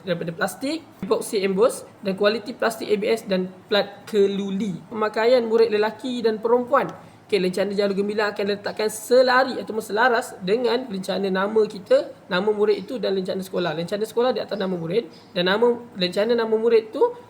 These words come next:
sebaris dengan bendera len-, ataupun jalur gemilang kita nak pasang tu lah. Ini adalah untuk kedudukan lencana jalur gem-, jalur gemilang pada baju kemeja.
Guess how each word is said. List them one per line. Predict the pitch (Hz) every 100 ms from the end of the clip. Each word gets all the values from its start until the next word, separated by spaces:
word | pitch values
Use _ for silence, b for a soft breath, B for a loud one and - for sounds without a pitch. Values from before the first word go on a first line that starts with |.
| B
sebaris | - 294 302 208 294 277 - 185
dengan | 196 196
bendera | 185 185 196 208
len-, | 190 185
ataupun | - 190 190 185
jalur | 180 175 175
gemilang | 175 180 175
kita | 175 -
nak | 175 -
pasang | 180 180
tu | 196
lah. | 226 -
Ini | 202 262
adalah | 233 226
untuk | 214 208 208 -
kedudukan | 208 208 233
lencana | 214 208 208
jalur | 202 196 196
gem-, | 196
jalur | 185 196 185
gemilang | 190 196 196 196
pada | 180
baju | 175 196 240
kemeja. | 196 185 160 147 160 208